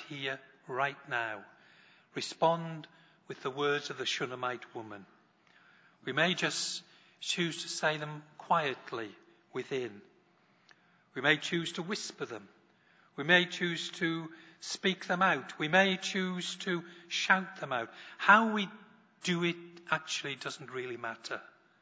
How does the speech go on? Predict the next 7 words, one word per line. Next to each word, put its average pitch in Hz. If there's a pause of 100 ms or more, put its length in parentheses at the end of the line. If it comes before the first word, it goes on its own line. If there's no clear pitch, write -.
(1000)
But 131
I 143
believe 170
with 151
all 165
my 160
heart 127